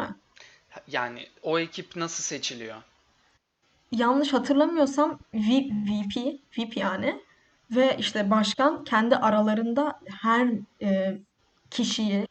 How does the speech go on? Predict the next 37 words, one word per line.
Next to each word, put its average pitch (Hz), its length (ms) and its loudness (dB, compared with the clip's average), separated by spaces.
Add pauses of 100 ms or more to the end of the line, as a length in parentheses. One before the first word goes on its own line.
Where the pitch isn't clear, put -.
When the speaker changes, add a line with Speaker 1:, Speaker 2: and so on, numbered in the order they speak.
Speaker 1:
her 196 260 0
özel 202 300 0
kuruluşta 196 500 -6
o 202 180 0
bankaya 196 360 0
yatırımı 196 440 -2
olan 196 240 0
kişiyi 214 340 -6
memnun 208 320 2
etmek 240 300 -4
için 247 260 -2
bir 254 120 -2
temsilci 208 480 -4
seçiyor 202 460 -6 (400)
diye 214 160 2
hatırlıyorum. 202 720 -2 (420)
Ve, 269 320 2 (180)
e, 202 160 4
yine 240 340 2 (120)
vip'ten 202 420 0
hatırladığım 208 500 2
kadarıyla 202 580 0 (580)
seçilen 254 480 4
kişi 254 200 -4
Merkez 202 380 2
Bankası 202 640 2
ve 185 60 0
Ekonomi 202 420 2
Bakanı 196 360 2 (260)
olarak 190 300 0
seçilecek 202 420 -2
iki 214 220 -8
kişi - 160 -12 (120)
en 240 140 2
sevilmeyen 214 640 2
insanlar 196 460 2
oluyormuş. 196 600 -6